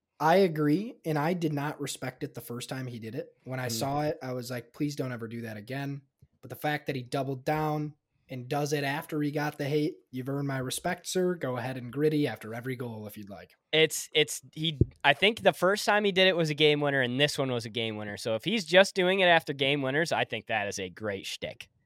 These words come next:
Speaker 1: You can do
Speaker 2: Great
Speaker 1: whatever you
Speaker 2: shtick.
Speaker 1: want after the game winner.
Speaker 2: Right. That's what I mean.
Speaker 1: Who's
Speaker 2: The
Speaker 1: stopping you?
Speaker 2: Yeah.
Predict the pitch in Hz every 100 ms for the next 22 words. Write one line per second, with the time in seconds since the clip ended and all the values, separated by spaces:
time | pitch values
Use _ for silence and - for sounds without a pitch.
0 | _ - 185 247 208 196 214 208 180 190
1 | 277 151 127 123 123 135 131 151 196 196
2 | _ - - 160 123 - _ 120 123 107
3 | 143 135 - _ _ - 147 175 127 117
4 | 107 - _ _ _ _ 147 127